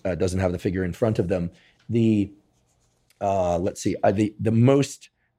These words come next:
um, probably the most important figure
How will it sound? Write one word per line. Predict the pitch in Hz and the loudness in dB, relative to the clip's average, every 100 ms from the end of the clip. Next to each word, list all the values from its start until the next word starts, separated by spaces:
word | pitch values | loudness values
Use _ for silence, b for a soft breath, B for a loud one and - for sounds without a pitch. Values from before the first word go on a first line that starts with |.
| - | -4
um, | 113 104 98 95 90 _ _ _ _ _ _ _ _ _ _ | -2 0 -2 -6 -10 _ _ _ _ _ _ _ _ _ _
probably | - 123 | 0 0
the | 104 | 0
most | 110 117 127 120 117 | 0 2 2 2 -4
important | 104 - 110 101 98 | -6 0 -2 0 -8
figure | - - 117 107 98 92 | -6 -2 2 4 2 0